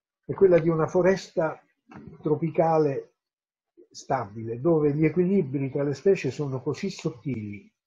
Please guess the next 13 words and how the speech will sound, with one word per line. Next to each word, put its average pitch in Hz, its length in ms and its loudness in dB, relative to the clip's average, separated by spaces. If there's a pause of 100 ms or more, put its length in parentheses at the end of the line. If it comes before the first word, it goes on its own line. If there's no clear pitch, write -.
(120)
e, 120 140 -16 (180)
e 131 120 -8
così 170 500 -4 (460)
complessi, 135 840 -2 (1000)
e, 139 160 -4
e 143 380 -8
do-, 156 340 -4
e - 340 -8
in 147 120 -8
cui 190 220 2
la 156 140 4
resilienza 175 1000 2
è 147 340 -4